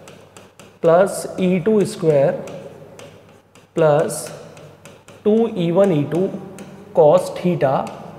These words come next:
और theta की जगह आएगा नाइंटी डिग्री यहाँ पर, क्योंकि देखो ये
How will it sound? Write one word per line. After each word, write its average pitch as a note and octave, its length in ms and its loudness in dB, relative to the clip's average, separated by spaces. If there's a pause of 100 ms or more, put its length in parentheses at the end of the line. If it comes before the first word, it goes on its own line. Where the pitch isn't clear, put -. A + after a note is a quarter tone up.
(340)
और E3+ 200 0
theta F#3+ 360 4
की G3+ 100 2
जगह F#3 160 4
आएगा D3+ 280 4
नाइंटी D3 380 2
डिग्री C3 320 0
यहाँ A#2 220 -6
पर, A#2+ 160 -12 (800)
क्योंकि E3+ 200 6
देखो F#3 220 8
ये G3 120 4